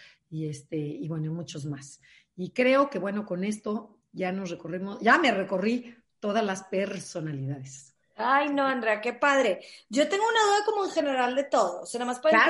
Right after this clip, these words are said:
Speaker 2: empezar.
Speaker 1: ahora sí, vengan, vengan adelante todas.
Speaker 2: O sea, eso que explicas me queda muy claro y yo creo que más con los ejemplos de las personas que dices como para ver el contraste. Me gustaría que dijeras, o sea, ¿qué es un,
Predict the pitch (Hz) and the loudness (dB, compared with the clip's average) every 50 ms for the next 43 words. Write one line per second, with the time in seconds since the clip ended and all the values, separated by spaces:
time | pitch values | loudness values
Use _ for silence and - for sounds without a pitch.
0 | 392 381 294 254 254 285 320 - - - 311 269 294 302 330 339 320 302 269 - | 6 6 6 8 8 6 4 2 0 0 4 6 6 6 6 6 6 4 4 4
1 | 214 233 262 285 269 247 233 214 208 214 214 214 214 196 - - 214 202 185 160 | 4 4 4 6 6 4 4 4 4 4 4 2 0 -2 -2 0 0 2 0 0
2 | - - 277 285 277 - 339 339 320 320 320 - 311 311 381 403 415 453 403 - | 2 4 4 4 6 6 6 6 6 6 6 4 4 4 4 2 2 2 2 0
3 | - - 320 339 330 - 339 349 339 320 - 294 285 269 - 285 285 294 285 294 | -2 -2 -2 -2 0 2 2 2 2 2 0 -2 -2 0 2 0 2 2 0 0
4 | 302 294 302 - 262 247 240 247 254 262 262 262 262 247 240 233 233 254 247 - | -2 -2 -2 0 0 2 4 4 4 2 2 0 0 2 2 2 2 0 -2 -2
5 | 269 254 247 240 226 220 - - 262 262 254 247 247 214 - 214 214 208 233 233 | -2 -2 0 -2 -2 -2 -4 -4 -4 -4 -4 -6 -10 -8 -8 -8 -6 -6 -8 -6
6 | 247 247 233 226 220 - 202 170 165 - - 185 185 190 196 190 - - 202 175 | -4 -4 -4 -4 -4 -6 -6 -8 -6 -6 -6 -6 -6 -6 -8 -8 -6 -4 -4 -4
7 | 175 180 185 180 - - 190 185 175 - 170 165 170 170 170 170 170 208 190 185 | -4 -6 -8 -10 -10 -10 -12 -10 -8 -6 -4 -2 -2 -2 -4 -4 -4 -6 -6 -6
8 | - 180 180 175 175 175 - - 226 233 226 - - _ _ _ _ _ _ _ | -6 -4 -4 -4 -4 -4 -6 -6 -6 -6 -6 -10 -16 _ _ _ _ _ _ _
9 | - 240 262 269 277 262 269 277 254 254 254 254 330 302 - 302 311 311 302 - | -2 0 0 0 0 2 4 6 6 6 6 4 -2 0 2 4 4 4 2 0
10 | 269 - 285 277 277 - 277 277 285 294 294 285 294 285 - - - _ - 277 | -2 0 -2 -2 0 2 4 6 6 8 6 6 4 2 -2 -8 -12 _ -2 0
11 | 285 285 277 277 277 277 269 277 - - | 2 2 2 2 2 0 -2 -6 -10 -14